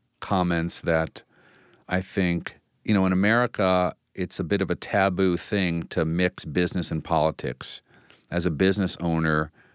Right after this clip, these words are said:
do you think much about how political you should or shouldn't be as you're trying to gain market share? Or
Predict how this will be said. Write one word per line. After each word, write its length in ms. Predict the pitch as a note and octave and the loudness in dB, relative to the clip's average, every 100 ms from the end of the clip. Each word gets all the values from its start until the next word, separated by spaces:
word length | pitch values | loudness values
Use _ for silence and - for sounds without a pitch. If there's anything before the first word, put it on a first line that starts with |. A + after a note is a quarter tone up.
| _ _ - - - | _ _ -20 -20 -14
do 120 | D#2+ F#2 | -2 2
you 180 | F2+ F2 | 2 0
think 360 | - G2+ F#2+ | 0 0 2
much 280 | G2 F#2+ - | 0 0 0
about 380 | F2 F2 E2+ - | 0 2 2 0
how 320 | - F2+ F2 - | -6 -2 -2 -2
political 520 | F2+ F2+ F2+ G2+ F#2+ | -4 -2 -2 0 0
you 200 | D#2+ D#2 | 0 -4
should 340 | - F#2+ F#2 | -4 0 2
or 100 | F2+ | 0
shouldn't 360 | - G#2 E2 D#2+ | 0 -2 0 0
be 240 | F#2 G2 | 2 2
as 100 | E2 | 2
you're 100 | D#2 | 0
trying 420 | D#2 - E2+ F2 F2 | -2 0 2 2 0
to 320 | F2 D#2 - _ _ - | 0 0 -2 _ _ 0
gain 180 | G2 F2+ | 2 2
market 340 | F2 F2 G2 | 2 0 -4
share? 440 | - G2+ F#2+ G2+ G2+ _ _ _ | -2 2 4 2 -2 _ _ _
Or 460 | F#2 F2 F2 E2 | 0 4 4 2